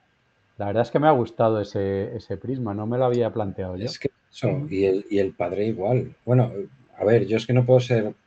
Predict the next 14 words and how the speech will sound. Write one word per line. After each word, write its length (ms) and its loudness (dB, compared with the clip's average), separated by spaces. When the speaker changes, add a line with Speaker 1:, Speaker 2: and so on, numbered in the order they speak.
Speaker 2:
<laughs> 720 -14
no 200 0
puedo 240 2
ser 140 0
imparcial 520 -2
con, 240 -2
con 240 -2
el, 260 -2
con 180 -4
el 100 -4
padre, 360 -10
con, 160 -4
con 200 -4
Sefolowski, 580 -8